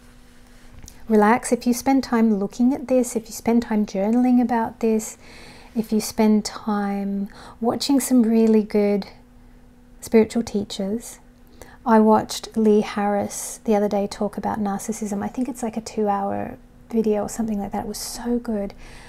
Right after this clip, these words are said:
And yeah, I saw a whole bunch of things, and I was like, "Wow, okay, yep, I'm seeing, I'm learning it again." Now, once you see what this is, you are gonna stop. Uh, you're totally gonna, this is showing me here,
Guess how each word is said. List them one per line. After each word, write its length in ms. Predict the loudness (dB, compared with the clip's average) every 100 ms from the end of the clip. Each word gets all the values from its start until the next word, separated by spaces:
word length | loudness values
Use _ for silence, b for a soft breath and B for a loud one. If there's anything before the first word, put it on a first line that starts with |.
| B B 2
And 640 | 4 4 4 4 2 -2 -12 -16 -6
yeah, 240 | 0 0 0
I 80 | -6
saw 240 | -2 -2
a 60 | -2
whole 240 | 0 0
bunch 260 | 0 -2 -4
of 100 | -4
things, 380 | 0 2 2
and 100 | 0
I 40 | -4
was 100 | -4
like, 160 | -6
"Wow, 540 | -4 -2 0 0 -2 -2
okay, 420 | -6 -4 -2 -2 -2
yep, 240 | -2 -4 -8
I'm 100 | -10
seeing, 480 | -8 -4 0 0 0
I'm 160 | -2 0
learning 300 | 0 0 0
it 100 | -2
again." 540 | -2 -2 -2 -2 -4 -8 B B B B B B B -20 -20 -20 -20 -20 -20 -20 -20 -20 -20 -10 0
Now, 140 | 4
once 340 | 6 4 0
you 80 | -2
see 680 | -2 0 2 4 4 2 -2 -8
what 240 | -2 -2 0
this 240 | -2 2
is, 520 | 2 2 -4 -10 -16 -18 -18 -12 -4
you 220 | 2 6
are 180 | 6 6
gonna 240 | 4 2
stop. 560 | -2 -4 0 0 -2 -8
Uh, 160 | -6
you're 180 | -2 -4
totally 520 | -6 -6 -4 0 0
gonna, 320 | 2 2 0 -2
this 460 | -6 -2 0 0
is 120 | 0 -2
showing 440 | 2 4 6 4
me 240 | 2 -2
here, 300 | 0 2 0